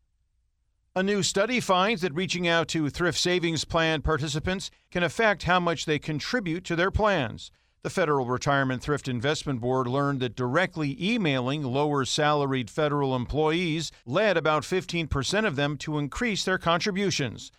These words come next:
The roughly three thousand participants in the board study bumped up their contributions from three percent to five percent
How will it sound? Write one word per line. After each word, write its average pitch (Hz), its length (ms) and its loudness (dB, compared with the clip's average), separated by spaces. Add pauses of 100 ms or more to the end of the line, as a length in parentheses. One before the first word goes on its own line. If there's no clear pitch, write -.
(120)
The 175 80 0
roughly 143 380 2
three 156 240 0
thousand 143 560 0
participants 139 680 -2
in 135 100 -2
the 131 60 -2
board 131 280 0
study 131 340 -2
bumped 135 300 0
up - 140 0
their 147 140 2
contributions 131 840 -2
from 127 180 -4
three 208 220 -2
percent 131 480 -2
to 120 100 -4
five 226 320 0
percent 131 480 -4